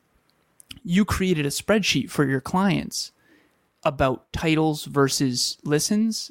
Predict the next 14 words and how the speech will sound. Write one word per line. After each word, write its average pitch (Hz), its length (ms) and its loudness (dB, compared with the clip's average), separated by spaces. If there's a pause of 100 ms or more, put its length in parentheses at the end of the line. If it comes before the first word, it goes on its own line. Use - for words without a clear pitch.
and 151 180 2
then 139 160 2
figured 165 380 0
out 151 300 0 (300)
how 151 140 0
to 139 80 -2
correlate 151 440 0
what 139 220 -4
titles 135 360 0
hit 151 260 0
and 135 160 0
what 131 160 0
ones 127 300 -2
don't. 147 340 0